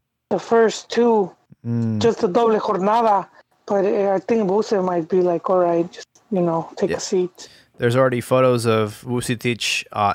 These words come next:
Speaker 2: in training. Like, he literally, uh, the press conference was really funny.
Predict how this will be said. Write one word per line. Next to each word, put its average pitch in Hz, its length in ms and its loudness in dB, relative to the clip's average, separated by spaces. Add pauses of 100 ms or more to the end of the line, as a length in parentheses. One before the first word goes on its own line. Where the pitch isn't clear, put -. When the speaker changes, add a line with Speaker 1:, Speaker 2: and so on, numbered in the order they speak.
Speaker 2:
in 170 200 -2
training. 101 420 -2 (420)
Like, 110 200 -4
he 135 120 -4
literally, 147 600 0 (640)
uh, 110 320 2
the 104 100 -4
press 147 220 -2
conference 123 240 0
was 110 80 0
really 113 160 2
funny. 113 460 -2